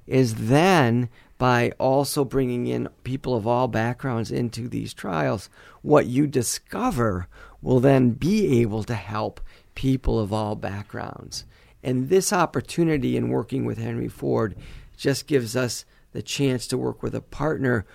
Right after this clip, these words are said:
who's trusted, who's been in that community for a hundred and seven years. So those barriers to access,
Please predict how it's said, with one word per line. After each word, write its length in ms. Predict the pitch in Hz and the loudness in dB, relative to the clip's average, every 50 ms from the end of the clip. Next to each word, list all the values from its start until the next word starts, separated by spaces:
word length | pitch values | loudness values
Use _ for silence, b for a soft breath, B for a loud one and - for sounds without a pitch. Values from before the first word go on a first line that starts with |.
| b b b _ | b b b _
who's 300 | - 139 135 117 - - | -2 -2 -2 -2 -2 -6
trusted, 760 | - - - 160 170 170 - - - 139 127 117 110 101 95 b b b b b | -6 -4 0 2 2 2 2 0 0 2 2 2 2 0 -4 b b b b b
who's 260 | - 131 131 127 101 | -4 -2 -2 -2 -2
been 260 | 101 131 135 139 151 | -2 0 0 2 2
in 140 | 165 156 139 | 2 2 0
that 280 | 139 135 120 110 104 - | 0 0 0 -2 -4 -4
community 760 | - 117 120 113 120 123 123 120 120 110 113 113 113 107 95 - b b b b | -2 0 0 2 4 4 4 4 2 2 0 0 0 -2 -4 -8 b b b b
for 220 | - - 123 120 | -14 -8 -6 -6
a 60 | 120 | -4
hundred 420 | 117 131 139 143 139 131 135 - - | -4 -4 -2 -2 -2 -2 -2 -2 -4
and 180 | 117 107 98 | -6 -8 -6
seven 540 | - - - - - 147 143 139 127 120 113 | -8 -10 -8 -6 -2 0 0 0 0 0 -2
years. 680 | 117 131 190 233 208 151 117 104 104 95 - - - - b b b b b b | 0 0 2 4 4 4 4 2 0 -2 -4 -8 -10 -14 b b b b b b
So 240 | - - - 127 127 | -10 -6 -4 -2 0
those 260 | 120 139 139 131 107 | 2 2 2 0 0
barriers 600 | - - 131 139 151 151 156 151 143 131 113 - | 2 4 4 6 6 4 4 2 2 0 -2 -4
to 160 | - 117 - | -6 -8 -6
access, 640 | - 113 110 110 - - - 110 104 98 - - | -4 -4 -6 -6 -8 -8 -8 -6 -6 -6 -8 -12